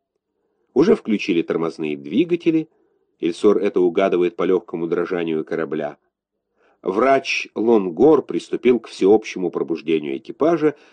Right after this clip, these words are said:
и сразу отсеки звездолета, которые казались до этого пустынными, сделались тесными и многолюдными. Потягиваясь и зевая, из них выходили астрономы, геологи, инженеры, летчики,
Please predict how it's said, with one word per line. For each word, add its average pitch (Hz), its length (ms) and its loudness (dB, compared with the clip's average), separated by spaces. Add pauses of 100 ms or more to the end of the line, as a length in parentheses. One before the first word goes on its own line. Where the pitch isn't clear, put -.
(220)
и 123 100 2
сразу 202 420 4
отсеки 165 440 2
звездолета, 117 720 4
которые 92 360 2
казались 95 480 2
до 82 100 -2
этого 90 280 2
пустынными, 87 840 -4 (480)
сделались 135 560 4
тесными 160 680 2
и 135 40 2
многолюдными. 101 840 0 (1500)
Потягиваясь 185 760 4
и 110 40 -2
зевая, 147 400 4
из 120 220 4
них 165 200 0
выходили 90 460 2
астрономы, 123 840 2
геологи, 123 800 4
инженеры, 117 720 2
летчики, 123 760 2